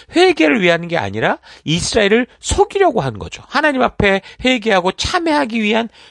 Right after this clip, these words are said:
그런 의도가 있었던 게 아니라는 거예요. 하나님이 원하시는 건 뭡니까? 진정한 회개와 돌이킴이지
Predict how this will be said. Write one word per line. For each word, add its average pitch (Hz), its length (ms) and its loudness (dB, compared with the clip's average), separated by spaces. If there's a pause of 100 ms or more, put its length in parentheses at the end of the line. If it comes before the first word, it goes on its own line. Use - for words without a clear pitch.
그런 285 300 2
의도가 269 340 2
있었던 233 360 -4
게 277 80 -4
아니라는 104 500 -6
거예요. 131 340 -8 (1080)
하나님이 180 480 -2
원하시는 107 360 -6
건 151 120 -6
뭡니까? 90 600 -8 (1300)
진정한 262 560 2
회개와 269 460 -4
돌이킴이지 127 1200 -4